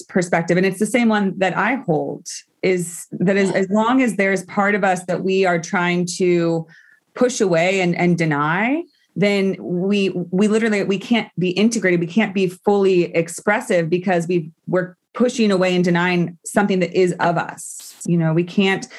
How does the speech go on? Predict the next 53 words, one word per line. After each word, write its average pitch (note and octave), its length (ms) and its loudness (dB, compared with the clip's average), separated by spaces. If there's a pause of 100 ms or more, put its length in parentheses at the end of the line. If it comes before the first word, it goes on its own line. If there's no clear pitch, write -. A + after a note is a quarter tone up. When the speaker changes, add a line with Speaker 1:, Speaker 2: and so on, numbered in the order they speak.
(140)
Speaker 1:
there's G3+ 200 2
no, B3 280 0 (120)
nothing B3 300 2
that's C4 140 0
ever G3 140 0
happened F#3+ 380 -2
to G#3+ 100 0
us, G3+ 140 -2
nothing F#3+ 160 -2
we've G3+ 100 -2
ever F3+ 180 0
done F#3 440 -2
that E3+ 100 -2
we F#3 160 0
can F3+ 180 -2
just F3 160 -4
kind F3 160 0
of F3 60 -14
cut G3 220 0
out F3 240 0
and F3+ 80 -2
say, F3 160 0
"Oh, A#3 60 0
I'm C#4+ 140 0
gonna G#3+ 220 -2 (100)
get F#3+ 140 0
rid F3+ 140 0
of D#3+ 60 -4
that E3+ 180 -2
part E3 260 0
and E3 100 0
just, D#3+ 220 -6 (160)
I A3 80 2
don't A#3+ 120 0
like G3+ 180 0
that G3 160 0
part D#3+ 180 0
so D3 140 -6
much." - 260 -12 (140)
<laughs> E4+ 180 2
So G#3+ 100 0
I'm G3+ 140 2
gonna F#3+ 300 0
Speaker 2:
Well, F4+ 280 2 (140)
and, C#4+ 240 2 (160)
and C#4 120 -4 (600)
I F4+ 200 2
see C#4 340 2
you B3 60 2
as A3 240 0
a F#3+ 100 -4
very F#3+ 240 2
unique E3+ 400 -4